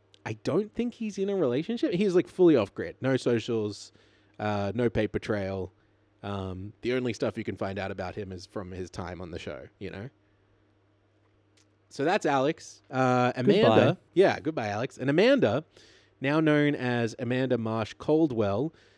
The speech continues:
Speaker 1: married her childhood friend Jay Caldwell, and the couple had a daughter named Chloe together. Uh,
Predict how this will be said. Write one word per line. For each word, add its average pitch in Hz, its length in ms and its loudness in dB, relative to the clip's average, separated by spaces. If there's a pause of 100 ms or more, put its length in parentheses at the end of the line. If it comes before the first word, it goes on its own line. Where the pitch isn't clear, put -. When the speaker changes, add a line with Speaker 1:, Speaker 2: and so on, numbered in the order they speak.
(160)
Speaker 1:
married 160 380 2
her 143 260 4
childhood 160 500 2
friend 123 480 0
Jay 120 480 0 (100)
Caldwell, 101 640 -2
and 123 140 -8
the 113 60 -4
couple 139 300 -2
had 123 120 0
a 110 60 0
daughter 127 340 0
named 127 260 -4
Chloe 104 440 -2
together. 101 500 -6 (1300)
Uh, 107 400 -2